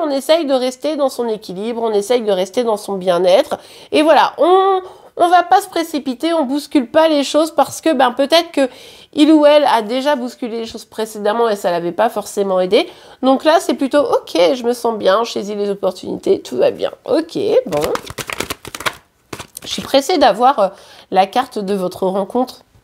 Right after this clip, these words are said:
C'est pas encore tout de suite, hein, visiblement, mais ce sera trop bien quand ça arrivera. On a le huit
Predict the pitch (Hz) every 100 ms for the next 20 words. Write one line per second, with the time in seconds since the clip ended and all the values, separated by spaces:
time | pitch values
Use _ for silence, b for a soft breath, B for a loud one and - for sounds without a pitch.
0 | - - 247 285 285 - 247 - 175 165
1 | 180 180 180 180 185 233 214 180 - 123
2 | - - 190 247 208 - 175 160 160 156
3 | - B B B B 262 285 302 311 B
4 | B 247 254 277 262 302 320